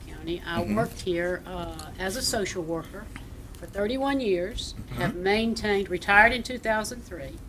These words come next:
Speaker 2: Mm-hmm.
Speaker 1: have maintained contact with the agency in various ways. This is where my heart is, and if I, I'd consider it a total privilege to be invited to be a part of this board. And I hope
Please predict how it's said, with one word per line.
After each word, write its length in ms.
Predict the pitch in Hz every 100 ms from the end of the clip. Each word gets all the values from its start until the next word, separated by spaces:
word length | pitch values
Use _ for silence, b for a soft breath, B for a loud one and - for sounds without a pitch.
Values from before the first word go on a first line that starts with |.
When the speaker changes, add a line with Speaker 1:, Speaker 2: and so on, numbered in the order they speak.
| -
Speaker 2:
Mm-hmm. 360 | - 110 110 208
Speaker 1:
have 140 | 185 170
maintained 720 | 190 208 233 - 220 214 208
contact 720 | - 202 202 190 185 180 -
with 220 | 180 196
the 180 | 254 214
agency 580 | 185 180 175 - 185 185
in 80 | 165
various 500 | 160 170 196 208 -
ways. 560 | 165 160 156 165 - - B B B -
This 180 | 180
is 200 | 208 -
where 140 | 220 220
my 140 | 233
heart 360 | 226 220 220 214
is, 560 | 220 220 226 - - - B B B -
and 460 | 180 185 185 185
if 340 | - 185 180 -
I, 340 | 185 190 196 -
I'd 280 | 196 185 -
consider 440 | 180 170 196 180
it 60 | 170
a 80 | 160
total 500 | - - 285 294 196
privilege 580 | - 147 147 151 - -
to 100 | -
be 320 | 170 175 165
invited 480 | 165 156 170 165 165
to 60 | 175
be 160 | 160 160
a 60 |
part 280 | - 180 160
of 120 | 151
this 160 | 143 -
board. 380 | - - - - - B B B B B
And 180 | 185 180
I 140 | 175
hope 440 | 170 - 240 240